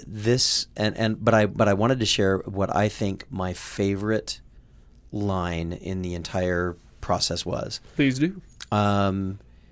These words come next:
Speaker 1: <coughs> since, since you read so many beautiful pieces, um, it is, and I don't know what page it's on because I have an electronic version, um,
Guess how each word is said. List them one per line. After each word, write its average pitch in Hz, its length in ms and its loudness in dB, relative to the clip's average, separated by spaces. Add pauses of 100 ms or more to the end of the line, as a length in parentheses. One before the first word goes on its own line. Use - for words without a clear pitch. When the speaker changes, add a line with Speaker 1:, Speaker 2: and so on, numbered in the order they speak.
(240)
Speaker 1:
<coughs> - 540 -20
since, 123 600 2
since - 340 2
you 107 140 4
read 92 240 2
so - 160 2
many 87 220 -2
beautiful 87 420 -4
pieces, 95 580 -2
um, 95 540 2 (440)
it 117 200 2
is, 107 460 2
and 107 180 -2
I 117 100 4
don't 117 180 4
know 110 80 4
what 104 240 2
page 104 240 2
it's 98 160 0
on 95 160 0
because 95 220 -2
I 95 60 0
have 95 140 2
an 92 60 -2
electronic 87 500 -2
version, 90 480 -2 (480)
um, 90 600 0